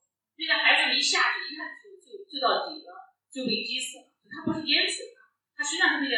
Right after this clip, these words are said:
冷水，就是它爬不出去，就漩涡里面那种被积死了。它不是说小孩游泳游着游着爬不出来了，不是那样子的。所以这里面，就是我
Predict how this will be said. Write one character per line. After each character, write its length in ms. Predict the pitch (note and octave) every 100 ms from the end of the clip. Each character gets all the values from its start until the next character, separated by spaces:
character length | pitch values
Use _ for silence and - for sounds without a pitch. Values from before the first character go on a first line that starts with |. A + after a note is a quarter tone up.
| F3+
冷 160 | F3+ D#4+
水， 200 | D#4 -
就 80 | G4+
是 480 | G4 - - - _
它 120 | A3+
爬 200 | - C#4+
不 80 | D#4
出 120 | D4
去， 120 | B3+ -
就 80 | -
漩 280 | - F3+
涡 200 | C4+ C#4+
里 80 | C#4+
面 120 | D#4
那 80 | E4+ C5 -
种 80 | - _ _
被 160 | - A4+
积 160 | B3 F4
死 280 | F4 -
了。 80 | - _
它 80 | A3+
不 80 | C4
是 80 | C#4+
说 40 | C4+
小 160 | C4+
孩 160 | C#4 F#4+
游 40 |
泳 80 | A4 -
游 80 | G4+
着 40 |
游 80 | G4+ G4
着 160 | G4+
爬 120 | -
不 40 | G#4
出 80 | F#4
来 40 | G4
了， 240 | - -
不 80 | -
是 40 |
那 80 | -
样 160 | - -
子 80 | - -
的。 80 | _ _ _ _ _
所 80 |
以 160 | F#4 G4
这 80 | G4+
里 80 | C4
面， 240 | A#3+ A#3+ B3 - - _ -
就 80 | D4+
是 80 |
我 80 | C4